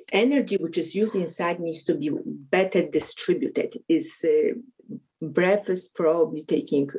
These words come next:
uh, too much, too, too, too much fire, you know, so I cannot, uh, objectively keep up. Yes, I do cardio too, but it's, uh, probably, uh, slower music will be better. So I'm reviewing, as a matter of fact, uh,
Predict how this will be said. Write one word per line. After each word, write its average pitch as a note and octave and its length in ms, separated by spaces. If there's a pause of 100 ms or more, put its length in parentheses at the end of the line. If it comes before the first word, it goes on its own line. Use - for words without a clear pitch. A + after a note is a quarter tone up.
uh, - 220
too F#3 140
much, - 240 (340)
too, F3+ 140
too, - 320
too F#3+ 80
much D#3 220
fire, - 440
you D3+ 100
know, D#3 200
so - 160
I E3 140
cannot, D3+ 460
uh, - 180 (100)
objectively - 500
keep - 180
up. - 140
Yes, A#3 220
I F#3 80
do E3 180
cardio D3+ 460 (100)
too, D3+ 220 (580)
but D3 240
it's, - 280
uh, D3+ 240
probably, D#3+ 440
uh, D3 280
slower F3 540
music D3 320
will D3+ 100
be C#3+ 80
better. - 240
So F#3+ 160
I'm F3+ 120
reviewing, F#3+ 640 (340)
as E3 140
a E3+ 80
matter F#3 300
of F#3 180
fact, F3 460
uh, D#3+ 340